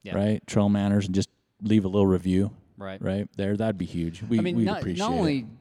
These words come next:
Speaker 1: you know, leave us the five stars. Obviously, that's what we want. But
Speaker 2: That's
Speaker 1: we
Speaker 2: our goal.
Speaker 1: also want, we love reading the
Speaker 2: Oh,
Speaker 1: reviews.
Speaker 2: they're awesome.
Speaker 1: Yeah, that's
Speaker 2: 'Cause
Speaker 1: my favorite thing.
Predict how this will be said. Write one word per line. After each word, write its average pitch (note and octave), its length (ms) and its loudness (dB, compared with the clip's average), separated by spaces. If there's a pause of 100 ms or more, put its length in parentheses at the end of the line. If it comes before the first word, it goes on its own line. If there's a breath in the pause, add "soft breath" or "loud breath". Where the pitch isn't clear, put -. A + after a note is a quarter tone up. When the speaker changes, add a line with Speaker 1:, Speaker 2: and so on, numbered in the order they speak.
Speaker 1:
you D3 120 -6
know, B2 80 -4
leave A#2+ 220 -4
us A#2 140 -8
the - 60 -14
five G2+ 260 -10
stars. F2+ 360 -14
Obviously, B2 360 -6
that's A#2 160 -6
what A2 100 -8
we F#2+ 60 -8
want. F2+ 200 -12
But A#2+ 100 -6
Speaker 2:
That's C3+ 140 0
Speaker 1:
we - 20 4
Speaker 2:
our D3+ 60 4
goal. F3 120 0
Speaker 1:
also - 220 -2
want, A#2+ 440 -10
we C#3+ 140 -6
love C#3+ 420 -4
reading G2+ 300 -10
the F#2 140 -14
Speaker 2:
Oh, F#2+ 220 -4
Speaker 1:
reviews. F2 140 -6
Speaker 2:
they're G2 160 0
awesome. E2 400 -6 (200)
Speaker 1:
Yeah, - 160 -14 (180)
that's C#3 160 2
Speaker 2:
'Cause A#2+ 80 4
Speaker 1:
my A2 80 -6
favorite F#2+ 300 -16
thing. F2+ 180 -20